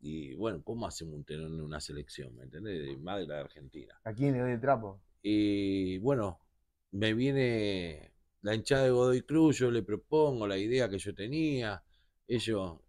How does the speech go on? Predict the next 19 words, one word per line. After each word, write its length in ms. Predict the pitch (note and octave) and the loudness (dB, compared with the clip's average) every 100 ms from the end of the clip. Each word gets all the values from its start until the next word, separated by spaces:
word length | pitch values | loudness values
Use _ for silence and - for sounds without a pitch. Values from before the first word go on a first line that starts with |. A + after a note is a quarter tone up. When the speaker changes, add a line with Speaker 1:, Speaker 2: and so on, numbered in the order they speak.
| _ - | _ -10
Speaker 1:
eh, 320 | D#2+ D#2+ C2+ | -8 -6 -6
dijeron, 420 | D#2 F#2 A2 A2 A2+ | -6 -4 -4 -4 0
"Vamos 200 | B2 A#2 | 2 0
a 40 | - | 0
ser 100 | G#2+ | -2
la 100 | G#2+ | 0
única 240 | B2+ G#2+ | -2 -4
hinchada 380 | G2 - A#2 G2+ | -6 -2 0 0
argentina 580 | F2+ F#2 F#2+ C3+ A#2+ D#2 | -2 -8 -8 -6 -4 -4
que 100 | D#2+ | -6
va 80 | |
a 60 | E2+ | -6
tener 340 | E2 E2+ E2+ C2+ _ _ - | -8 -10 -10 -12 _ _ -8
un 200 | A2+ A2 | -4 -4
telón 400 | - E2+ A2 B2+ | -2 0 0 -2
de 140 | F#2 | -4
su 160 | D#2 D2+ | -6 -10
propia 300 | - F2+ E2 | -10 -8 -8
selección". 560 | D#2 D2+ D#2+ D3+ D3+ | -10 -12 -6 -4 -4